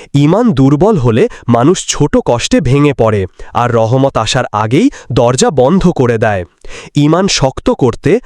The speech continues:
প্রতিদিন কোরআন তেলাওয়াত করো, নবীদের জীবনের ঘটনা পড়ো, সৎ মানুষের সাথে মেলামেশা করো, আল্লাহর গুনাহ মাফ করার কাহিনী শোনো,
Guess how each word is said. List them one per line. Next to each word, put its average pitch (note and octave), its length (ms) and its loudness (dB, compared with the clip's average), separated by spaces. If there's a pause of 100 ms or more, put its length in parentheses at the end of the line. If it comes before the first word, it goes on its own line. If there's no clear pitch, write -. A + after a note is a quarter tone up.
(240)
প্রতিদিন G#3+ 580 2
কোরআন D#3+ 340 2
তেলাওয়াত A#2 460 0
করো, A2 320 0 (400)
নবীদের F3+ 500 2
জীবনের C3+ 440 0
ঘটনা D3+ 500 0
পড়ো, A2 360 0 (400)
সৎ E3+ 380 0
মানুষের D3+ 460 0
সাথে A3 340 -2
মেলামেশা D#3 640 2
করো, A2 340 0 (460)
আল্লাহর C3+ 440 2
গুনাহ B2+ 320 2
মাফ B2+ 340 -2
করার D3+ 300 0
কাহিনী D#3+ 500 0
শোনো, A2+ 400 0